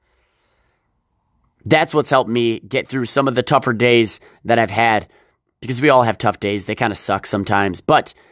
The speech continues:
if you can start small and build your way up, then you're gonna find a way to float that boat and get yourself going. So impose your will, enact your discipline.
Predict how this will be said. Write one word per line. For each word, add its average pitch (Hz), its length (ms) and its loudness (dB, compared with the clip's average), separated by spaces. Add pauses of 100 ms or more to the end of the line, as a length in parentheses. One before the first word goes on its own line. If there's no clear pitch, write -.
(140)
if - 140 -16
you 120 40 -10
can 131 120 -4
start - 280 -2
small 107 400 2 (160)
and 120 120 -2
build 165 200 4
your 160 100 6
way 156 120 6
up, 143 160 0
then 147 120 -4
you're 160 100 -2
gonna 170 160 2
find 165 280 2
a 156 40 -2
way 139 320 0 (460)
to 135 120 -10
float 135 460 0
that 98 260 0
boat 135 360 4
and 104 220 -4
get 135 260 -4
yourself 113 520 0
going. 139 400 2 (1300)
So 170 240 4
impose 175 680 0 (680)
your 151 240 4
will, 147 320 4
enact 165 640 -2 (400)
your 147 240 -4
discipline. 127 640 0